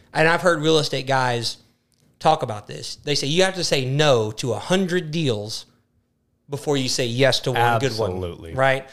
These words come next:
Speaker 1: So maybe you can
Speaker 2: Absolutely.
Speaker 1: have some insight in this. A problem where I have saying no is to, like,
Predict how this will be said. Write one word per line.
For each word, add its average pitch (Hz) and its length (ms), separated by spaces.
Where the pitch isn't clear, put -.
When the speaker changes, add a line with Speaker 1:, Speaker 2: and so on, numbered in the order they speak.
Speaker 1:
So 170 120
maybe 170 220
you 185 100
can 185 140
Speaker 2:
Absolutely. 165 60
Speaker 1:
have 151 100
some 151 120
insight 147 260
in - 20
this. 110 120
A 127 100
problem 226 340
where 165 120
I 190 140
have 160 260
saying 139 360
no 135 200
is 120 160
to, 127 120
like, 113 180